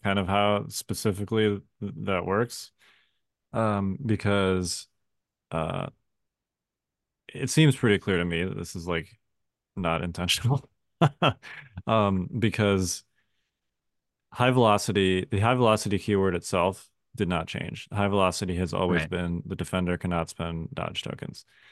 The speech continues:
Speaker 1: Of course, when Obi-Wan is using Soresu and Guardian, he is not the defender. But there used to be a bullet under Soresu Mastery that specifically said, "If the attacker has high velocity, you may not spend dodges while using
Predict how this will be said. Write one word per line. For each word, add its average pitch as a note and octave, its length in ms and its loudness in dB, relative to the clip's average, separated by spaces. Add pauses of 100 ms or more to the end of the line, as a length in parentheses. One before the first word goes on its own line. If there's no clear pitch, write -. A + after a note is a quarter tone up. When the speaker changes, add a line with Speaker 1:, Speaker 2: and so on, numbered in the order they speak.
(400)
Speaker 1:
Of G#2+ 100 -8
course, F#2+ 260 2
when F2+ 280 -2
Obi-Wan F#2+ 420 0
is F2 100 -2
using F2 500 -4
Soresu F2+ 760 -4
and E2+ 320 -6
Guardian, F2+ 560 -2 (600)
he F#2+ 140 -2
is E2 120 -2
not D2+ 260 -4
the G2+ 80 -8
defender. - 460 -2 (160)
But G#2 120 2
there G2 120 4
used C#3+ 320 2
to F#2 60 -8
be F#2 100 0
a F2 60 0
bullet F#2 360 -2 (300)
under F2 180 -6
Soresu F2+ 420 -4
Mastery E2 380 -4
that E2 140 -6
specifically G2 580 -2
said, E2 380 -6 (260)
"If F2+ 220 -8
the F2 120 -2
attacker F2+ 380 -2
has E2 200 -6
high F2 140 -6
velocity, G#2+ 720 0
you F#2 140 -4
may F2+ 160 -4
not E2 220 -4
spend E2+ 280 -8
dodges D2+ 560 -8 (160)
while E2+ 160 -2
using D#2+ 500 -8